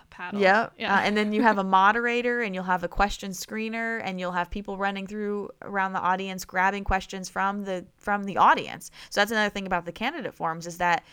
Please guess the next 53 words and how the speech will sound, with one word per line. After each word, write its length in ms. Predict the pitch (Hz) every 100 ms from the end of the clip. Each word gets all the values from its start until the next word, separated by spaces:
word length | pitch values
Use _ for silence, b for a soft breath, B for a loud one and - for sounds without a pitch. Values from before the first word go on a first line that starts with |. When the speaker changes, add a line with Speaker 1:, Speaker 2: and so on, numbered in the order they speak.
| b
Speaker 2:
your 160 | 202 240
community 640 | 269 240 302 349 180 170
is 100 | 165
asking 360 | 165 170 - 165
questions, 420 | 170 151 180 180
not 160 | 226 247
the 100 | 220
league 300 | 220 269 226
asking 340 | 175 - 170
all 140 | 165
the 80 | 160
questions, 480 | - 160 151 175 170
but 280 | 175 175 -
voters 580 | 185 208 277 175 165 170
and, 200 | 170 170 B B B -
um, 500 | 180 175 165 165 - _ -
you 60 |
Speaker 1:
Right. 80 | 180
Speaker 2:
know, 140 | 165 160
anybody 480 | 202 233 247 240
can 200 | 226 226
come 180 | 214 208
off 160 | 214 208
the 80 | 202
street 360 | - 226 330
and 80 | 190
they 100 | 175
wanna 300 | 180 190 190 180
participate, 680 | 190 185 240 - 180 160
which 160 | 170 170
is 100 | 165
a 60 | 170
wonderful 380 | 180 175 175
thing. 320 | 160 208 208 175
And 80 |
then 100 | 165
the 60 | 165
league 260 | 175 214 208
is 100 | -
just 220 | 170 -
there 220 | 175 180
to 120 | 170
moderate 560 | 165 165 156 175 196 208
and 100 | 170
make 180 | 170 165
sure 160 | - 175
that 80 |
this 140 | 160 165
is 100 | 165
a 40 |
safe 260 | 160 175 160
space 560 | - 175 185 220 - -
and 440 | 170 160 160